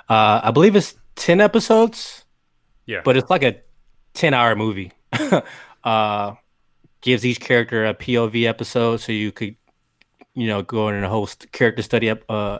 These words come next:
Speaker 1: episodes for each one of them. Really scary, uh, and it's a perfect time to watch it. October. Check it out.
Speaker 2: There you go. New to Blu-ray, Criterion is releasing the film Haxan, which is one of my favorites if you haven't seen Haxan.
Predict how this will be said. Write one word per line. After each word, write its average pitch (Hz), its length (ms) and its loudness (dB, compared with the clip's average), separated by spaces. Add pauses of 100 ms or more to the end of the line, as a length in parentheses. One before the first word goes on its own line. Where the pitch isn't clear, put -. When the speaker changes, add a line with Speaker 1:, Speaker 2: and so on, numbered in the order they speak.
Speaker 1:
episodes 110 380 -8
for 123 80 -8
each 110 160 -8
one 113 100 0
of 113 80 2
them. 117 220 4 (500)
Really 160 300 6
scary, 160 680 4 (220)
uh, 117 560 0 (320)
and 117 440 -2 (120)
it's 175 220 -14
a - 20 -8
perfect 185 320 -2
time 175 140 0
to 131 80 0
watch 147 240 -2
it. - 100 -10
October. 117 540 -4
Check 135 160 -6
it 139 60 -6
out. 139 180 -10 (760)
Speaker 2:
There 90 160 -10
you 87 60 -12
go. 87 160 -12 (800)
New 147 120 0
to 160 100 -2
Blu-ray, 160 540 0
Criterion 156 600 -2
is 120 140 -6
releasing 131 680 -4
the 110 640 -10
film 117 360 -6
Haxan, - 600 -6 (400)
which - 140 -14
is 107 100 -10
one 123 140 -2
of 117 80 -4
my 110 120 -4
favorites 98 500 -6
if 101 80 -12
you 107 60 -6
haven't 101 140 -6
seen 98 200 -14
Haxan. 92 460 -8